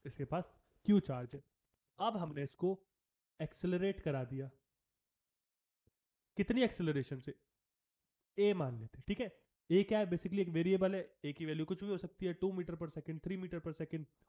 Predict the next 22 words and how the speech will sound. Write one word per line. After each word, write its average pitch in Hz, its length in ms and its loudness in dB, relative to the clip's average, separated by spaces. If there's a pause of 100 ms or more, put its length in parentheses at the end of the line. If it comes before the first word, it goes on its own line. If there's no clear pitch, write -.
(120)
और 156 300 -2
it 131 160 -12
can 131 160 -6
be 180 100 -2 (140)
any 202 180 0
meter 135 220 -2
per 127 140 -6
second। 127 300 -14
ओके, 175 200 -6 (1400)
तो 240 200 10
हमने 156 320 2
क्या 147 240 2
देखा, 135 380 0 (440)
ये 202 80 4
जो 240 100 6 (100)
चार्ज 202 320 8
है 139 180 -2
जब 175 160 6
हमने 180 220 4
इसको 190 220 0
एक्सेलरेट 190 520 6
कराया 151 380 2